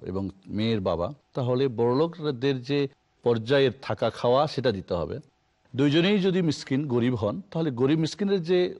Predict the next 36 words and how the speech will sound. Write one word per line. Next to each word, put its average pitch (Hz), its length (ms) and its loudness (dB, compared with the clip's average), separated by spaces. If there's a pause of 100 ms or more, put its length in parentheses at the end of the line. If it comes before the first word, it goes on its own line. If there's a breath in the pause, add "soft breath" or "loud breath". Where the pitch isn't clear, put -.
যে, 110 280 0
যে 185 140 4
দেশের 165 360 -2
খাওয়া 123 400 2
পরার 120 440 2
যে 120 80 -2
অবস্থা 117 420 -2
সেটা 135 280 -2
দিবেন। 123 280 -4 (680)
আর 165 260 4
যদি 185 360 2
স্ত্রী 202 360 -2
বড়লোক 160 400 2 (100)
হন 160 140 -2 (920)
আর 98 100 -2
স্বামী 131 320 0
গরিব 156 300 2
হয়, 139 180 2 (420)
এ 120 80 -2
পর্যায়ে 175 380 6
কিন্তু 190 340 0
স্বামীকে 156 540 0
মধ্যম 135 440 2
মানের 135 260 2 (120)
তাকে 131 260 -2
ব্যবস্থা 98 340 -2
করতে 95 240 -10
হবে। 85 200 -8 (760)
এবং 151 160 2
এক্ষেত্রে 196 380 2
আরেকটা 165 280 4
কথা 185 200 0
মনে 151 160 2
রাখতে 123 280 0
হবে 139 80 2
আমাদেরকে, 107 460 -2